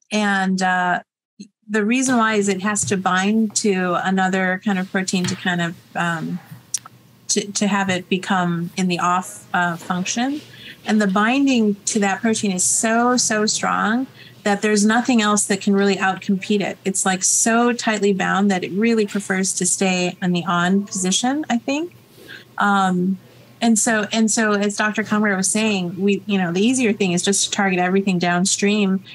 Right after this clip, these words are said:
from K ras and try and hit everything else, but it's so complicated to do that. So, so Mandana, you had, uh, Doctor Conroy, you had mentioned a little bit about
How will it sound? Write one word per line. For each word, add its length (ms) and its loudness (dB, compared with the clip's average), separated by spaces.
from 180 0
K 180 -2
ras 260 0
and 100 -2
try 140 -2
and 100 -2
hit 160 0
everything 560 0
else, 500 -2
but 140 0
it's 200 2
so 220 0
complicated 760 -2
to 120 -4
do 180 2
that. 320 -2
So, 420 2
so 460 0
Mandana, 360 4
you 180 2
had, 220 0
uh, 300 2
Doctor 280 -2
Conroy, 200 2
you 120 0
had 160 -2
mentioned 420 2
a 80 0
little 220 0
bit 260 0
about 540 0